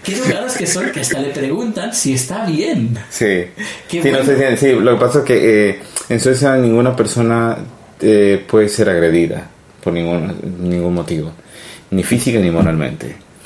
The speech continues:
Speaker 2: Entonces, él por eso le pregunta si se encuentra bien. Si él le pregunta, "¿Le encuentra bien?", y la persona responde "sí", quiere decir que está, es-, estoy haciendo todo de la manera correcta. Lo estoy doblegando, pero no, no lo estoy agrediendo.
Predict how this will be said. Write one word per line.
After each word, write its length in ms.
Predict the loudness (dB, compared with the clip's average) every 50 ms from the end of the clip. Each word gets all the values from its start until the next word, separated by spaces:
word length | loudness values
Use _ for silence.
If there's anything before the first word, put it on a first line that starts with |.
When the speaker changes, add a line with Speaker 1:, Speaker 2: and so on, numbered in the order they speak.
| -20 -20 -16 -6 -2
Speaker 2:
Entonces, 840 | -2 0 2 2 2 2 2 2 2 4 4 4 2 0 -4 0 2
él 200 | 2 2 2 4
por 160 | 2 4 4
eso 200 | 4 2 2 2
le 60 | 2 2
pregunta 420 | 2 2 2 2 2 2 2 2
si 60 | 2
se 60 | 2
encuentra 400 | 2 2 2 2 2 2 2 2
bien. 240 | 2 0 0 -4 -8 -12 -16 -20 -20 -20 -20 -20 -18 -10
Si 220 | -4 0 2 4
él 100 | 4 4
le 60 | 4 2
pregunta, 400 | 2 2 4 4 4 2 2 2
"¿Le 80 | 2 2
encuentra 320 | 2 2 0 2 2 2
bien?", 240 | 4 4 2 2 2
y 80 | 2 2
la 140 | 2 2 2
persona 340 | 0 -2 0 0 2 2
responde 460 | 2 2 0 0 0 2 4 4 4 2
"sí", 320 | 2 2 2 2 0 0 -6 -18 -20 -20 -20 -20 -20 -20 -16 -6
quiere 200 | -2 0 2 4
decir 320 | 2 2 2 0 0 0 0
que 80 | -2
está, 380 | -4 -4 -2 0 2 4 4 4
es-, 320 | 2 2 0 0 0 -2 -8 -12 -6 -2
estoy 400 | -2 0 -2 -2 0 2 4 4 4
haciendo 360 | 4 2 2 2 4 2 2 2
todo 340 | 2 4 4 4 4 4 4
de 60 | 4
la 60 | 4
manera 500 | 2 2 2 2 2 2 2 2 0 -2 -6 -12 -20 -20 -18 -8
correcta. 540 | -2 0 2 2 2 0 0 -2 -4 -4 -2 0
Lo 100 | 0 0
estoy 220 | 0 2 0 2
doblegando, 520 | 4 4 4 4 2 2 2 2 2 2 4
pero 220 | 4 4 4 4
no, 180 | 4 4 4 4 4
no 120 | 4 2
lo 60 | 2 0
estoy 280 | 0 0 2 2 2
agrediendo. 600 | 2 2 0 0 0 0 -2 -4 -6 -10 -14 -16